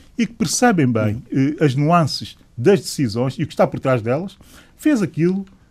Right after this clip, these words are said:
Speaker 1: que tinha que fazer. E alguém tem que ser, de uma vez por todas,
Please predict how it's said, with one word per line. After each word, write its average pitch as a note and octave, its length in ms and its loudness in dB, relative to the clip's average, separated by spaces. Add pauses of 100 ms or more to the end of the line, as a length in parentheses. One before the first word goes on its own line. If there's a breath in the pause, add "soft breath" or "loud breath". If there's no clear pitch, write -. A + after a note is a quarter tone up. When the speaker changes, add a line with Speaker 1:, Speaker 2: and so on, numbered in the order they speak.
Speaker 1:
que - 80 -20
tinha F3 280 0
que - 60 -6
fazer. A2+ 480 -4
E A3+ 120 2
alguém D#3 420 0
tem F#3+ 220 -4
que - 100 -12
ser, D#3 320 -2 (100)
de C3+ 120 -6
uma F3+ 120 -2
vez A#2 240 -6
por D#3 160 -8
todas, F#3 380 -4